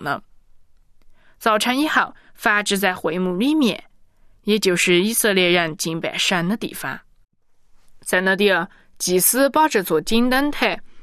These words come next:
用专门做点灯用的青橄榄油点燃起来，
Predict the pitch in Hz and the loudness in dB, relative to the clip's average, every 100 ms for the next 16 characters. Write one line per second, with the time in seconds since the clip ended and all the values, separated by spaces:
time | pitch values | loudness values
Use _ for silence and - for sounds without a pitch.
0 | - 196 185 185 202 180 285 320 240 175 | -6 -2 0 0 0 2 2 2 2 2
1 | 151 - 294 330 254 190 180 - 165 170 | -2 0 2 2 2 2 0 -2 -4 -4
2 | - 175 180 226 277 277 277 262 214 170 | -4 -2 0 0 2 2 2 2 2 0
3 | - - 175 160 160 127 127 - 147 147 | -6 -4 -2 -2 -4 -6 -6 -4 -4 -6